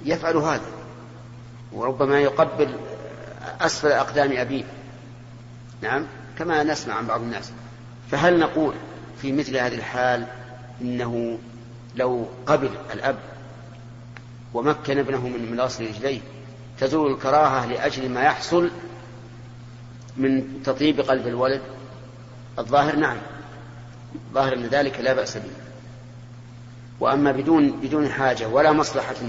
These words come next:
مراعاة فإنه لا ينبغي أن يمكن الإنسان غيره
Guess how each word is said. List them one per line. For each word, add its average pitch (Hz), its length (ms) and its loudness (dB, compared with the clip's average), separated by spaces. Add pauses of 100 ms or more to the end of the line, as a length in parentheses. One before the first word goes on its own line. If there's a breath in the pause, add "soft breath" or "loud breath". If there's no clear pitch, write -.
مراعاة 147 480 6 (1160)
فإنه 127 460 0
لا 139 140 4
ينبغي 117 380 0
أن 113 280 -4 (240)
يمكن 123 380 -2
الإنسان 117 320 0
غيره 151 380 4